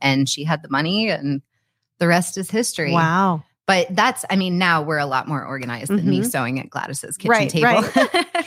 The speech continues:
Speaker 1: <laughs>
Speaker 2: So you, so you start out with drawing. Do you actually come up with how you want them to look?
Speaker 1: Yes. So we'll, we'll ping pong ideas back and forth, whether it be, um,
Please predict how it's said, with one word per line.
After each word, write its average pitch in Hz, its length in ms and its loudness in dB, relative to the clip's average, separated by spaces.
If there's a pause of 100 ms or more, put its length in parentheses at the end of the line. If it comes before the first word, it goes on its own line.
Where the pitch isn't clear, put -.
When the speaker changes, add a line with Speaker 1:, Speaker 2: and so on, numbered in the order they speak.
(240)
Speaker 1:
<laughs> - 20 -10
Speaker 2:
So 311 360 2
you, 262 200 -6
so 294 140 -4
you 269 140 -2
start 254 240 0
out 247 140 4
with 233 220 0
drawing. 208 640 0
Do - 120 -4
you 233 260 2
actually 202 360 0
come 185 220 -2
up 185 180 -2
with 185 120 -4
how 175 180 -2
you 175 160 -2
want 160 220 -4
them 170 160 -2
to - 120 -10
look? 165 220 -2 (140)
Speaker 1:
Yes. - 480 -4
So 165 420 4
we'll, 208 580 2
we'll 196 460 0 (220)
ping 202 180 -2
pong 185 260 2
ideas 170 440 -4
back 151 240 2
and 165 120 -2
forth, 143 320 -4
whether 139 240 -2
it 131 200 -6
be, 135 440 -2
um, 117 380 -4